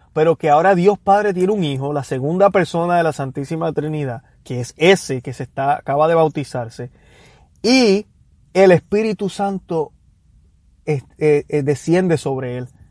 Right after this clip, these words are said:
El Espíritu Santo es la tercera persona de la Santísima Trinidad. Así que vemos con mucha claridad, eh, vemos con mucha claridad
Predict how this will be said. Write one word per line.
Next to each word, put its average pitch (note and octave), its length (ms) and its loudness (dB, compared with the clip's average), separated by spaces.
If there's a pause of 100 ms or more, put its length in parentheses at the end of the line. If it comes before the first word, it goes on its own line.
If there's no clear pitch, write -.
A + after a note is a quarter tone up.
(120)
El C#3 100 -2
Espíritu D#3 480 -2
Santo F3+ 340 -4
es C#3+ 60 -2
la D3 160 -2
tercera C#3+ 440 -2
persona E3 440 -4
de C#3 60 -2
la C3+ 100 -6
Santísima C3 640 -12
Trinidad. B2 400 -12 (300)
Así C#3 180 -2
que G3+ 100 8
vemos G#3 220 4
con F3 180 2
mucha F#3+ 380 -2
claridad, F3 680 0 (1300)
eh, C#3 580 2 (580)
vemos D#3+ 280 4
con E3+ 180 2
mucha F3+ 340 -2
claridad F#3+ 480 2